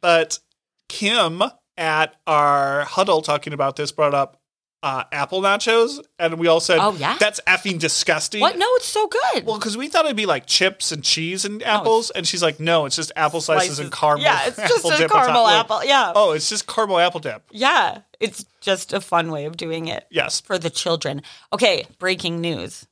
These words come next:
Speaker 2: Might not be breaking, but it's breaking to me. Balenciaga has severed its ties with Yee.
Speaker 1: Good.
Speaker 2: <laughs> Yes. So it's, um, whatever. I just happened to see it when I opened my phone 'cause it's breaking news.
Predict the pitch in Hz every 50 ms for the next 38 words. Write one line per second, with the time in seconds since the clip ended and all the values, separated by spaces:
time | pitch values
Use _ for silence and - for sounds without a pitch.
0 | _ _ _ - 196 202 175 190 196 190 202 175 165 175 175 165 175 156 147 151
1 | 151 - - 165 160 156 185 165 170 170 - 160 151 165 220 269 269 _ _ _
2 | _ _ _ _ _ _ _ _ _ _ _ _ _ _ _ - 208 202 202 208
3 | 202 - 208 185 185 185 196 190 175 165 175 190 170 165 - - 175 175 175 180
4 | 160 156 - - - 202 175 165 170 165 160 160 151 170 170 180 185 180 175 -
5 | _ _ _ _ - - - - - - - - - 202 185 190 202 196 175 151
6 | 131 - - - - 220 226 240 226 233 247 - - - 480 480 - - 285 247
7 | 240 240 226 220 254 208 - - - - - 208 202 196 190 190 196 196 170 _
8 | _ _ _ _ _ _ _ _ _ _ _ 214 196 190 165 151 151 147 - 190
9 | 190 180 180 175 196 190 185 185 190 170 170 185 - 185 175 175 160 170 170 170
10 | 165 175 175 - 185 190 - - 190 202 - 240 233 233 226 233 - 269 226 233
11 | 240 214 220 - 226 226 226 247 233 226 220 220 220 226 214 208 202